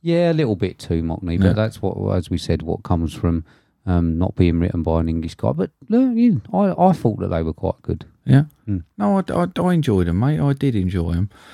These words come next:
Speaker 2: Um, I just, like I say, it was tho-, it was those three that were the highlights for me, so I can't go too far on 'em. Bit of interesting trivia.
Speaker 1: Right.
Speaker 2: Bit of interesting trivia. This film was two hours and eight minutes long.
Speaker 1: Right.
Speaker 2: Right.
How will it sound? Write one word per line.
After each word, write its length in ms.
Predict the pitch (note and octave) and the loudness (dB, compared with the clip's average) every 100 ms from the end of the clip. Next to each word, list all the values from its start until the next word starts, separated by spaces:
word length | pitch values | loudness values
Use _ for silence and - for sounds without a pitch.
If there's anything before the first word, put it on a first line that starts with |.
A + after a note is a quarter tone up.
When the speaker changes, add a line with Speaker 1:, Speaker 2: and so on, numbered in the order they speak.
| - _ - | -20 _ 0
Speaker 2:
Um, 360 | G#2 G#2+ G#2+ - | 4 4 2 -2
I 60 | G#2+ | -10
just, 380 | - - - - | -8 -10 -4 0
like 100 | G#2 | 0
I 20 | |
say, 240 | - F#2+ F2+ | 2 2 2
it 100 | G#2+ | 0
was 140 | A#2 | 0
tho-, 220 | C#3+ A#2+ - | 2 0 -2
it 140 | C#3+ B2+ | -2 0
was 80 | D3+ | 2
those 300 | E3 C3 - | 2 0 0
three 320 | G#2+ G2+ G2+ | 2 4 4
that 260 | G2+ - | 2 0
were 80 | - | 0
the 80 | F#2+ | -2
highlights 480 | G2 E2+ D#2+ D#2 - | 2 2 4 2 -2
for 60 | F2+ | 0
me, 140 | F#2 | 2
so 160 | F#2 F#2+ | 2 0
I 40 | F#2 | 0
can't 480 | G#2 F#2 - - | 2 0 0 -8
go 160 | - E2+ | -2 -2
too 260 | - F#2+ F2 | 0 -2 -2
far 300 | - E2+ D#2+ | 0 -2 0
on 100 | E2+ | 0
'em. 80 | F#2+ - - - - | -2 -8 -20 -20 -4
Bit 120 | G3 | 0
of 80 | F3 | 2
interesting 460 | F3+ D3+ E3+ - D3 | 2 2 0 0 -2
trivia. 480 | - C#3 F#2+ A#2+ - _ | 2 2 2 2 -2 _
Speaker 1:
Right. 280 | G2+ G2 B2+ - - | -2 -2 -2 -10 -4
Speaker 2:
Bit 80 | |
of 80 | A2+ | 0
interesting 440 | A2+ G#2+ G#2+ - G2+ | 2 2 -2 -2 -2
trivia. 300 | G2 F#2+ B2+ | 0 2 2
This 180 | D3+ D#3 | 0 -2
film 540 | - F#3+ C#3 C#3 D#3+ - _ _ _ | -2 2 4 2 0 -4 _ _ _
was 160 | B2 | -2
two 300 | - - F#3+ | -2 0 2
hours 340 | E3 D#3+ D#3 D3 | 4 4 2 2
and 120 | D3 - - | 0 -2 -2
eight 200 | D#3 - | -2 0
minutes 320 | C#3 C3+ - | 0 0 0
long. 300 | B2 G2 F2+ - _ _ | -2 -2 -4 -8 _ _
Speaker 1:
Right. 220 | F2 G2 F2+ _ | -4 -4 -6 _
Speaker 2:
Right. 240 | F#2 A2 | 0 0